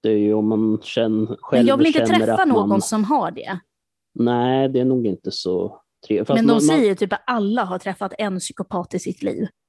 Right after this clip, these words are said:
Speaker 1: Det kan det säkert vara.
Speaker 2: Minst. Mm.
Speaker 1: Det är ju, fast det är ju, det är ju det där med grader också
Speaker 2: Ja.
Speaker 1: av, av,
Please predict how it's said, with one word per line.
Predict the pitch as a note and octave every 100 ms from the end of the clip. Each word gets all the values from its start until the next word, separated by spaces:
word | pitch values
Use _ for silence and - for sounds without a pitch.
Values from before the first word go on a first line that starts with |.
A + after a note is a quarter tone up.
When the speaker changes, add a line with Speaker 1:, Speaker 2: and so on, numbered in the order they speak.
| _ -
Speaker 1:
Det | G#2+
kan | - A2
det | C3
säkert | - D3+ C#3 D3 -
vara. | C#3+ G#2 -
Speaker 2:
Minst. | - - - - _ -
Mm. | A3 G#3+ A3+ - _ _ _
Speaker 1:
Det | -
är | B2+
ju, | B2+ B2+ C3
fast | D3 C#3
det | D#3 D3
är |
ju, | B2+ C3
det | D#3
är | D#3+
ju |
det | E3
där | E3 C#3+
med | C#3
grader | C#3+ E3+ D3+ B2 D#3 C#3+
också | E2 - - - B1+
Speaker 2:
Ja. | A3 G#3 -
Speaker 1:
av, | G2 F#2
av, | -